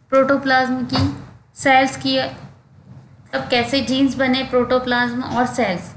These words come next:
ये हमारे आता है molecular biology में। Second one is developmental biology, it contain organ, organ system and organism, यानी कि cell से कैसे organ बना,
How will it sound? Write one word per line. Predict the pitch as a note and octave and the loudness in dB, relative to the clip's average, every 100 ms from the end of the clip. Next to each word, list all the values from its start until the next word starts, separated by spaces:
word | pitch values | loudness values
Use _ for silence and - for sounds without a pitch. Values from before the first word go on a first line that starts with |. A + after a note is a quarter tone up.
| - | -4
ये | A#3+ C#4+ | 2 2
हमारे | C#4+ C#4 B3+ C4+ | 4 2 2 2
आता | B3 B3+ | 0 -2
है | C#4+ | 0
molecular | D4 C4+ B3+ B3+ B3 A#3 | 2 2 0 0 2 2
biology | A3+ G3 F#3 F3+ F3+ | 0 -4 -4 -6 -6
में। | F#3 - - _ _ _ - | -8 -10 -16 _ _ _ -4
Second | C#4 D4+ D4+ | 0 4 4
one | D#4+ | 4
is | E4 C#4+ | 2 2
developmental | C4+ B3+ C#4 C#4+ D4 D#4 | 2 0 2 2 4 2
biology, | C#4+ C#4+ C#4+ D4 C#4+ F4 - - - - - | 2 2 2 2 0 -6 -8 -18 -20 -8 -4
it | C#4+ | 0
contain | D#4 C#4+ D#4 D#4+ D4 | 2 2 2 2 2
organ, | C4 B3+ D4+ - - - | 2 0 -2 -4 -6 -2
organ | A#3 C4+ C4 | 0 0 0
system | B3+ - C4+ | -2 -2 -2
and | C4 G#4 A4+ - - _ C4 | 0 -2 -6 -16 -20 _ 2
organism, | C4 B3+ A#3+ G#3 F#3+ F#3+ | 2 4 2 0 -2 -4
यानी | A3 B3 C#4 | 0 0 0
कि | E4 | -2
cell | - C4+ C4 | 0 0 0
से | C#4 E4+ | -2 -4
कैसे | E4 D#4 D#4+ | -2 0 0
organ | C4+ A#3+ C#4 D4 | 0 0 2 2
बना, | D4 D4+ - | 2 0 -2